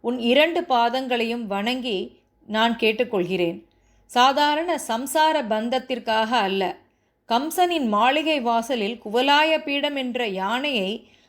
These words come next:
அதன் கொம்புகளை முறித்து வீறிடும்படியாக வதம் செய்தவனும்,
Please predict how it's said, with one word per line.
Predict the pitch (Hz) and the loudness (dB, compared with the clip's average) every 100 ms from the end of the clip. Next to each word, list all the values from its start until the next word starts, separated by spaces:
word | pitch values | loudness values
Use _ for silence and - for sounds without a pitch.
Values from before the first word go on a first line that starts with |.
| _ | _
அதன் | - 226 220 | -2 0 0
கொம்புகளை | 214 294 320 359 339 302 | 0 0 4 4 4 4
முறித்து | 240 240 262 262 247 | 0 -4 -4 -6 -6
வீறிடும்படியாக | 240 285 311 311 294 262 254 254 269 | -2 -2 -2 -4 -2 0 2 2 2
வதம் | 226 190 254 277 | 0 -2 -4 -4
செய்தவனும், | 247 226 214 190 185 | -4 -2 -2 -4 -8